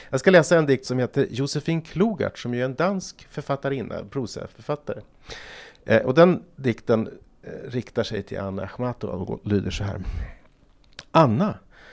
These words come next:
har jag berättat för dig om Josefin, hur hennes ord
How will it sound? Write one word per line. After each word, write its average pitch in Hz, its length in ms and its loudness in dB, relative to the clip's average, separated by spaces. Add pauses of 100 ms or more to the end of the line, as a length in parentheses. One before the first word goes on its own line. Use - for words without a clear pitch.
(440)
har 135 140 8
jag 147 160 12
berättat 185 680 6
för - 160 4
dig 98 340 2
om 110 120 2
Josefin, 131 840 -2 (240)
hur 160 180 6
hennes 156 480 4
ord 127 360 -2